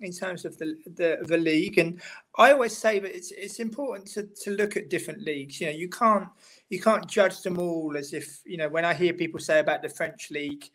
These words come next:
you know, being a farmers' league, you know, are people aware that the league, uh, was reduced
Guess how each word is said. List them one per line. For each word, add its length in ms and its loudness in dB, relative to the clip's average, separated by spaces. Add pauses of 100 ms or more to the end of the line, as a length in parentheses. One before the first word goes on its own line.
(320)
you 60 -4
know, 60 0
being 260 -4
a 40 -6
farmers' 560 -2
league, 380 -6
you 80 -10
know, 120 -6 (480)
are 200 6
people 360 -4
aware 440 0
that 280 -6
the 400 -6
league, 340 0
uh, 260 -2
was 180 -10
reduced 600 -6